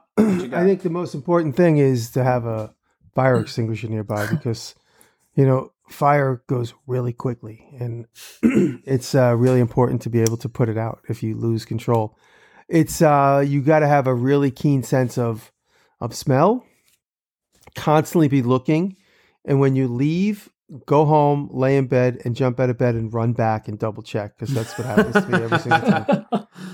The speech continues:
Speaker 1: You, uh, y-, it's really important that, uh, you can create an environment that's blocked by either creating a little short metal knee wall around your, your
Speaker 2: Mm.
Speaker 1: table. I-, if you have, like, a pile of two by fours leaning on the wall with lots of little tiny pieces all in between 'em, all those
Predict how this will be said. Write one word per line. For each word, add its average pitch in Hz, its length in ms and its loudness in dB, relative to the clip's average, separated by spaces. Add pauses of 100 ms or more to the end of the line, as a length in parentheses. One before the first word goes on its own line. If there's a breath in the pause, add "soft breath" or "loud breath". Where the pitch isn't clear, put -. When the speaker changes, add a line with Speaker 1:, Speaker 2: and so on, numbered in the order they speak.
(840 loud breath)
Speaker 1:
You, 190 260 4
uh, 180 340 4
y-, 190 160 4
it's 175 200 0
really 202 240 4
important 165 580 0
that, 131 380 -2
uh, 131 320 0
you 127 140 -6
can 120 420 -4
create 120 600 -6
an 120 100 -10
environment 127 680 -6
that's 107 300 -12
blocked 120 720 -6 (300)
by 120 180 2
either 120 220 2
creating 120 440 0
a 117 80 0
little 117 200 -4
short 120 280 0
metal 120 240 0
knee 127 200 2
wall 147 440 2
around 131 360 0
your, 127 420 -2
your 135 140 -4
Speaker 2:
Mm. 120 40 -18
Speaker 1:
table. 143 480 0 (520 soft breath)
I-, 139 160 0
if 143 160 0
you 143 100 4
have, 147 220 4
like, 135 160 2
a 120 80 0
pile 135 600 0
of 120 200 -2
two 139 180 0
by 127 140 2
fours 120 280 -2
leaning 123 280 2
on 120 80 2
the 120 80 0
wall 120 200 2
with 117 140 -4
lots 123 240 0
of 117 120 0
little 127 200 2
tiny 131 300 2
pieces 127 360 -2
all 131 220 4
in 131 80 2
between 131 400 0
'em, 131 100 2
all 123 140 4
those 120 220 0